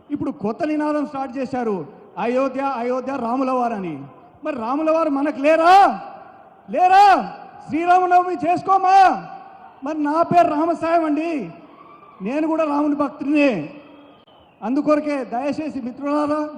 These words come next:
నన్ను దీవించండి. ఖమ్మం జిల్లాకు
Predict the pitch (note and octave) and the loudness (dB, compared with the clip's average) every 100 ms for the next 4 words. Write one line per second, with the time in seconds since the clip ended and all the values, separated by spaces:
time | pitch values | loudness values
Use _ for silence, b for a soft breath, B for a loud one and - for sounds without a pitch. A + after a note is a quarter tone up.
0 | - - - _ _ _ C4+ D4 A3 B3 | -18 -20 -20 _ _ _ -6 -6 -4 -4
1 | D4 D4+ D4+ D4+ D#4+ D#4 B3 - - _ | -2 -2 -2 -4 -4 -6 -8 -16 -20 _
2 | _ _ _ - A#3 D4 D#4 D4+ A#3 C#4 | _ _ _ -8 -6 -4 -4 -4 -6 -6
3 | D4+ D#4 D4+ A3+ D3+ | -6 -4 -2 -4 -6